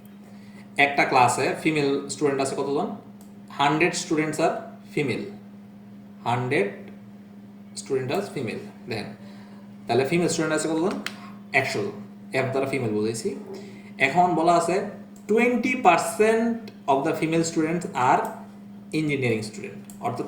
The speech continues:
ফিমেল স্টুডেন্ট আছে কতজন? একশো জন। এই একশো জনের টোয়েন্টি পার্সেন্ট কত? টোয়েন্টি জন। এই টোয়েন্টি জন হচ্ছে আপনার ইঞ্জিনিয়ারিং স্টুডেন্ট। অর্থাৎ ফিমেল ছিল কতজন? ফিমেল আসলে একশো জন।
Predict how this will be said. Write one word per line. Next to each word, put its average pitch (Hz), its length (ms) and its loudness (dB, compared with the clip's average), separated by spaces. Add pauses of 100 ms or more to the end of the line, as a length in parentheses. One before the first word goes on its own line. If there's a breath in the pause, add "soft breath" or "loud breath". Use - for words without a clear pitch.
(120)
ফিমেল 165 200 4
স্টুডেন্ট 175 320 2
আছে 170 180 4
কতজন? 175 500 0
একশো 143 340 0
জন। 104 140 -4 (760 loud breath)
এই 151 540 6
একশো 196 720 6
জনের 214 420 8 (600)
টোয়েন্টি 214 280 8
পার্সেন্ট 135 380 2
কত? 123 300 0 (1800)
টোয়েন্টি 156 300 4
জন। 104 140 -2 (480)
এই 165 200 8
টোয়েন্টি 202 340 4
জন 160 120 2
হচ্ছে 151 200 -2
আপনার 185 240 -2 (120)
ইঞ্জিনিয়ারিং 123 420 0
স্টুডেন্ট। - 320 -10 (240)
অর্থাৎ 151 480 2 (340 loud breath)
ফিমেল 190 320 10
ছিল 185 180 8
কতজন? 135 360 4 (100)
ফিমেল 156 200 2
আসলে 165 220 4
একশো 165 220 2
জন। 107 140 -2